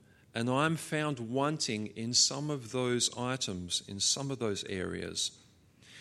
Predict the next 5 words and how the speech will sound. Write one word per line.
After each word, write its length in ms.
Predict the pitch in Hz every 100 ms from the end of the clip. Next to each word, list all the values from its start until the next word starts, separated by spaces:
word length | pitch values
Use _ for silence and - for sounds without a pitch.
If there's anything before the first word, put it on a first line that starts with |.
| - - -
What 340 | 147 208 226
if 220 | 220 -
I 220 | - 151 151
haven't 600 | - 170 180 180 156 -
always 560 | 127 117 107 101 95 -